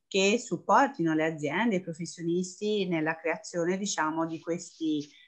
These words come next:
eh, documenti, di agreement, di collaborazione, proprio perché il mondo sarà tutto così flessibile, tutto così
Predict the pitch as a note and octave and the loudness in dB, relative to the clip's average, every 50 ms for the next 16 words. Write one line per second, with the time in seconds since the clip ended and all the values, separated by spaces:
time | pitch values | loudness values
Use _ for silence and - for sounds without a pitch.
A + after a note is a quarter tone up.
0 | _ _ - - D3 D#3 D3+ D3+ E3 F#3 F#3 - F#3 D#3+ E3+ G3 A#3 B3+ G#3+ F#3+ | _ _ -8 -6 -4 -4 -4 -2 -2 -2 0 2 2 2 4 4 4 4 4 2
1 | F3+ F3+ - E3 D#3+ D#3+ D#3+ D#3 D3+ D3 F3 F#3 G3+ G#3 G3 E3 D#3+ D#3 D#3+ D3+ | 2 0 -2 -2 -2 0 0 -2 -2 -2 -2 0 2 2 2 2 0 -2 -4 -4
2 | D#3 D#3+ G3 A3+ A3+ G3+ F#3+ F3 E3 E3 F3 F3+ F3 D#3+ E3+ - - E3+ E3 E3 | -2 0 0 0 0 0 0 0 0 -2 -4 -6 -8 -14 -14 -8 -4 -2 -2 -2
3 | E3 E3+ E3 E3+ E3+ - - - E3 D#3 F3 G#3 A3 G#3 G3 F3+ D#3+ D3+ - - | -2 -2 -4 -4 -6 -8 -12 -6 -2 0 0 2 2 2 0 0 -2 -2 -2 -2
4 | A#3+ B3 D4 B3+ B3 G#3+ G#3 - G3 G3 F#3+ F#3 G#3 A#3 A#3 A3 - E3 D#3 F3+ | 0 0 0 0 0 -2 -2 -2 -2 0 0 0 0 0 -2 -2 -2 -2 0 0
5 | G3 G3 - A#3+ - _ C#4 - F3 D#3+ D#3 F3+ G3 G3 - F3 E3+ - - - | 0 -2 -6 -14 -14 _ -14 -12 -10 -10 -10 -10 -12 -10 -10 -10 -10 -10 -12 -8
6 | G3 G#3+ G#3+ G3 F#3 E3+ E3+ E3+ - G3 F#3+ - F#3 F3+ F#3 F3 E3+ D#3+ D#3 F3 | -6 -6 -4 -2 0 0 -2 -2 -4 -8 -6 -6 -6 -6 -4 -4 -6 -4 -4 -2
7 | F#3+ G3+ G3 G3 | -2 -2 -2 -2